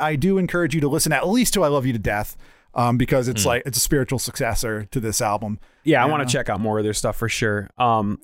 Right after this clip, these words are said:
Speaker 3: s-
Speaker 1: definitely check out the remixes. They're very fun.
Speaker 3: funny side note is, um,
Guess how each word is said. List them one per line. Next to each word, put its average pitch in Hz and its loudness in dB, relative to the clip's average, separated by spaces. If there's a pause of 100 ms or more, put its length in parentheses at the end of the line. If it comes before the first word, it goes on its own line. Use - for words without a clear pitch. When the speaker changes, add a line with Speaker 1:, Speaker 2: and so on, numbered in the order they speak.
(160)
Speaker 3:
s- - 2
Speaker 1:
definitely 196 2
check 190 0
out 165 2
the 151 0
remixes. 123 0
They're 120 -4
very 117 -2
fun. 104 -4
Speaker 3:
funny 156 0
side 139 0
note 156 -2
is, 117 0
um, 107 0